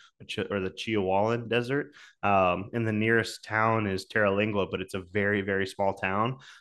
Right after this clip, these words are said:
Uh, and then also in Big Bend National Park, there's a big emphasis on shielding all of the light that's actually in the park, uh, all of the light, the street lights, the campsite lights, and everything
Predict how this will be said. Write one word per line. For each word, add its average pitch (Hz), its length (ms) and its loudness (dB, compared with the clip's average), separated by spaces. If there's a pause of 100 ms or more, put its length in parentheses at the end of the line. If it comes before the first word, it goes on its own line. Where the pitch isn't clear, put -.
(120)
Uh, 92 300 2
and 107 100 0
then 104 100 2
also 123 260 4
in 110 100 2
Big 107 180 2
Bend 104 140 2
National 101 300 -2
Park, 98 320 0
there's 98 140 0
a 101 100 4
big 107 320 0
emphasis 131 580 -4
on 98 540 0 (520)
shielding 110 600 4 (320)
all 110 180 8
of 110 100 4
the 101 200 0
light 92 340 2
that's 104 180 -2
actually 101 400 -2
in 98 120 2
the 117 80 2
park, 127 420 2
uh, 104 160 4
all 117 220 6
of 113 140 4
the 104 80 4
light, 101 340 2
the 80 60 -8
street 120 300 2
lights, 110 380 4
the - 80 -10
campsite 107 560 2 (220)
lights, 107 300 2
and 95 80 -2
everything 120 500 2